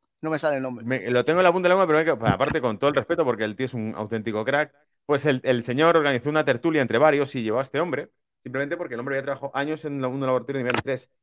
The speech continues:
Speaker 2: Y era un auténtico friki, era un tío que estaba en su casa explicando cómo funcionaba todo, qué tipo de virus. Entonces, cuando, por ejemplo, decían que si podía ser un arma biológica el virus, el tipo decía... Eh, "No, porque nadie utiliza un coronavirus como arma biológica". Dice, "Se utilizan virus mucho más letales".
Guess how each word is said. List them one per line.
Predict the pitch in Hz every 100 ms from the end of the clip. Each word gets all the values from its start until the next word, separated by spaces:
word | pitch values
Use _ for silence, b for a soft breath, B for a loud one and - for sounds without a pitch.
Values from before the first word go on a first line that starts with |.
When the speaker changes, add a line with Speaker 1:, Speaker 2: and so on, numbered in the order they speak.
| -
Speaker 2:
Y |
era | 190
un | 202
auténtico | 202 175 143
friki, | - 233 127
era | 110
un | 156
tío | 170
que |
estaba | 160 165
en |
su | 147
casa | 151 160
explicando | 147 143 160 160 160 - _
cómo | - 147 147 143 135 123
funcionaba | 139 123 131 127
todo, | 123 170 151
qué | 131
tipo | 135
de | 117
virus. | 156 147
Entonces, | 104 123 - _ _ _
cuando, | - 110
por | 107
ejemplo, | 110 131
decían | 131 139 131
que | 127
si | 113
podía | 107
ser | 110
un | 117
arma | 110
biológica | 107 110 117 101
el | 113
virus, | 131 151 - _ _ _ _ _ _ -
el | 107
tipo | 113
decía... | 110 117 107 - _ _ _
Eh, | 104 110 -
"No, | 110 113
porque | 110 110 98
nadie | 104
utiliza | 107 101 107
un |
coronavirus | 101 104 98 104
como | 101
arma | 98
biológica". | 92 113 123 92 60
Dice, | 71 95 95
"Se | 95
utilizan | - 90 104 98
virus | 95 101
mucho | 101 98
más | 101 92
letales". | 76 110 - -